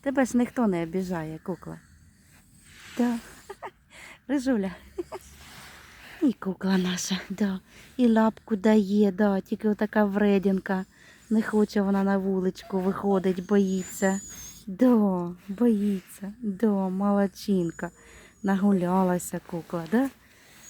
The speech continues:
Лапку дає, да. Рижулька, все, будемо йти додому, бо кукла вже хоче додому йти. Да, красунечка. Красунечка ти наша. Вредненька така красунечка,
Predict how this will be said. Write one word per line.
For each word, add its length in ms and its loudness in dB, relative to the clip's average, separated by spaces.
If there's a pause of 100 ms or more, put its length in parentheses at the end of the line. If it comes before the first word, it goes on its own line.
(120)
Лапку 520 -2
дає, 540 2 (340)
да. 300 -4 (540)
Рижулька, 560 -4
все, 300 0 (120)
будемо 340 0
йти 200 0
додому, 520 4 (560)
бо 140 -2
кукла 340 -2
вже 160 2
хоче 340 -2
додому 460 0
йти. 280 -8 (880)
Да, 320 6
красунечка. 760 -4 (840)
Красунечка 720 2
ти 160 -6
наша. 340 -6 (1000)
Вредненька 640 -2
така 280 -10
красунечка, 1000 -4